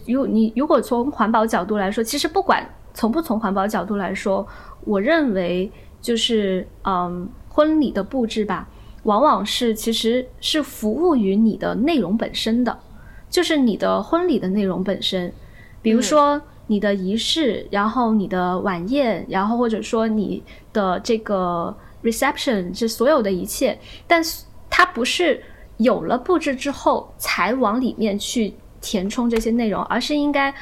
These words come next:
Speaker 1: 我们先想好，呃，宾客可以体会到什么，这些内容的细节是什么，大家会有怎么样的一些感受，然后其他的东西只是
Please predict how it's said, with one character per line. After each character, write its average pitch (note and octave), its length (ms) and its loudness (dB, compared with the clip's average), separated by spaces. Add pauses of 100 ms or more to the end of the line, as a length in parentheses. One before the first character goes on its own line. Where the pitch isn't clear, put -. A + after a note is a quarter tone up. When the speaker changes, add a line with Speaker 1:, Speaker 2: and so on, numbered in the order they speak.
(140)
Speaker 1:
我 - 80 -4
们 G3+ 160 2
先 D4+ 240 2
想 A#3 300 0
好， - 320 -2 (560)
呃， D3+ 260 -2 (160)
宾 D#4 160 2
客 D#4 160 2
可 - 160 -2
以 C#4 120 0
体 - 240 -6
会 D4 240 0
到 G3+ 240 0
什 - 160 -8
么， - 180 -16
这 C#4+ 120 -2
些 C#4+ 140 -2
内 D#4 280 2
容 F#3 240 -2
的 F#3+ 260 0 (260)
细 - 220 0
节 - 180 -4
是 G3+ 160 -4
什 - 180 -4
么， G3 140 -4 (280)
大 C#4+ 160 4
家 B3+ 340 0 (160)
会 D4+ 160 2
有 B3+ 80 4
怎 B3+ 140 -2
么 - 80 -6
样 A#3+ 160 0
的 A#3 40 0
一 B3 80 0
些 B3 120 0
感 A#3 260 -4
受， A3+ 320 -2 (220)
然 A3 120 0
后 D4+ 160 0
其 C#4+ 220 -4
他 D4 240 4
的 C#4+ 100 4
东 B3+ 200 2
西 B3+ 160 -4
只 G3+ 180 -6
是 A#3+ 340 0